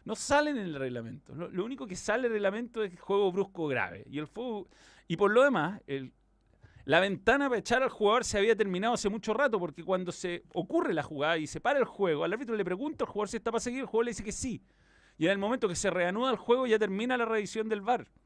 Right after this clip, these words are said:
Termina. Y eso ocurre para todas las jugadas. Por eso cada vez que hay una, que el fútbol está frenado es porque están revisando algo. Y una vez que se reanuda ya pasó la vieja, porque si no, a lo mejor podrían descubrir un offside de hace tres minutos y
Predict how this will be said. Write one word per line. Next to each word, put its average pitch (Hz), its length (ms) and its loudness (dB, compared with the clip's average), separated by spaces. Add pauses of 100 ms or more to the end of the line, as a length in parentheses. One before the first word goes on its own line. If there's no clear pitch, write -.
Termina. 160 600 0
Y 160 100 -6
eso 226 140 -2
ocurre 226 280 0
para 180 120 2
todas 226 180 0
las 233 100 2
jugadas. 226 360 2
Por 123 160 -2
eso 180 220 -6
cada 196 320 4
vez 180 140 -2
que 151 140 -6
hay 165 80 -2
una, 170 180 -6 (580)
que 127 80 -6
el 110 60 -10
fútbol 196 260 0
está 185 200 0
frenado 233 360 0
es 196 60 -2
porque 147 220 -8
están 190 200 -6
revisando 185 560 0
algo. 127 340 0 (300)
Y 151 80 -6
una 190 140 -2
vez 196 80 -2
que 185 100 -8
se 170 140 -6
reanuda 160 360 -2
ya 202 120 0
pasó 170 200 -4
la 208 120 4
vieja, 233 300 4
porque 131 200 -6
si 139 160 -6
no, 160 280 0 (420)
a - 80 -14
lo 135 80 -6
mejor 165 240 2
podrían 170 300 4
descubrir 160 400 0
un 175 80 0
offside 214 460 2
de 175 80 0
hace 160 160 -4
tres 185 160 2
minutos 226 600 0
y 131 440 -8